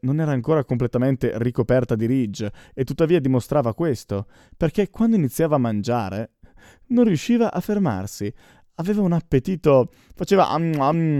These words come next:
am, e beveva qualsiasi cosa buona, sparita, inghiottita. È una grande avidità senza un livello di energia sufficiente per occuparsene. Bene,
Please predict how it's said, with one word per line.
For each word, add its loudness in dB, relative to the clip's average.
am, 0
e 0
beveva 2
qualsiasi 0
cosa 2
buona, 2
sparita, -2
inghiottita. -2
È -6
una 2
grande 2
avidità 0
senza -6
un 0
livello 2
di 0
energia -2
sufficiente -8
per -6
occuparsene. -6
Bene, 0